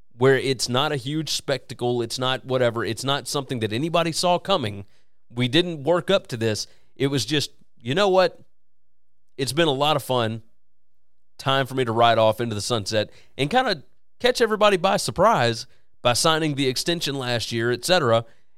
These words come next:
and then saying this year, 'You know what?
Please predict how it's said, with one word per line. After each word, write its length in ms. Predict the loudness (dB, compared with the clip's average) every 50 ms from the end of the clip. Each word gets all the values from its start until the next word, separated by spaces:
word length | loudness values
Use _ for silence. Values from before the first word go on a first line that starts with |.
| -16 -10
and 160 | -6 -4 -2
then 120 | -2 -2 0
saying 300 | 0 0 0 0 0 -2
this 220 | -2 -2 -2 -2
year, 260 | 0 0 0 -2 -4 -8 -14 -20 -20 -20 -20 -20 -20 -16 -12
'You 100 | -4 0
know 120 | 2 2
what? 340 | 4 4 4 2 0 -4 -20